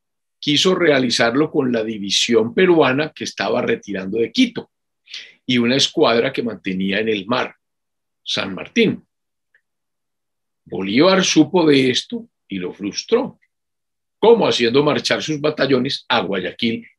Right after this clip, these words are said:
y trasladándose él mismo a Guayaquil. O sea,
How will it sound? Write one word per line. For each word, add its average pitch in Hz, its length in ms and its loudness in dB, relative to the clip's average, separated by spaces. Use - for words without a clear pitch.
y 147 200 0
trasladándose 110 920 0
él 120 100 -2
mismo 113 240 -2
a 113 40 0
Guayaquil. 113 460 0
O 104 40 -4
sea, - 260 -2